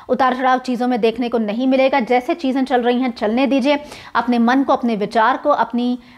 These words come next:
अपने आत्मबल को अपने कंट्रोल में रखिए। साथ ही साथ अपने ऊपर काम करिए।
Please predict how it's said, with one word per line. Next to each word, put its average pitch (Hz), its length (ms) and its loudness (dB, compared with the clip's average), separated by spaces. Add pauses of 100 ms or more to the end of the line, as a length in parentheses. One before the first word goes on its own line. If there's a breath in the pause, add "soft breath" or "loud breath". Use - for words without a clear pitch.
(100)
अपने 233 280 -2
आत्मबल 269 540 2
को 294 120 -2
अपने 254 160 0
कंट्रोल 247 460 2
में 294 120 2
रखिए। 262 280 -4
साथ 240 260 -2
ही 254 80 -6
साथ 247 180 -2
अपने 233 320 -6
ऊपर 226 200 -2
काम 226 340 2
करिए। 302 340 2